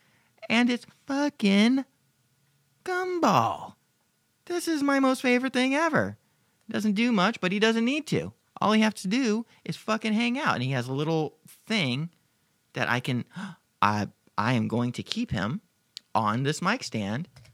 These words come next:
forever. Let's see if I can open it up and, is that facing the camera?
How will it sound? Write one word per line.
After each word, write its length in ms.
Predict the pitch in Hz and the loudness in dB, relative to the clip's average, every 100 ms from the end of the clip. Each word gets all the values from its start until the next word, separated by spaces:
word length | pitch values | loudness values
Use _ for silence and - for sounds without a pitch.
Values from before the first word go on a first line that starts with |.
| _ | _
forever. 800 | _ - 208 226 320 196 - - _ _ _ _ | _ -8 -4 -2 -4 -6 -10 -12 _ _ _ _
Let's 120 | 151 | -6
see 120 | - 190 | -2 0
if 100 | 180 | 0
I 80 | |
can 140 | 170 - | -2 -2
open 260 | 156 156 156 | -4 -4 -4
it 100 | 143 | -2
up 200 | 151 117 | -2 -4
and, 260 | 107 107 - _ - _ _ _ _ _ _ _ _ _ _ _ 135 | -8 -10 -18 _ -20 _ _ _ _ _ _ _ _ _ _ _ -6
is 60 | |
that 200 | 135 113 | -2 0
facing 300 | - 139 151 | 0 0 0
the 60 | 135 | -2
camera? 460 | 147 147 170 196 | 2 4 4 2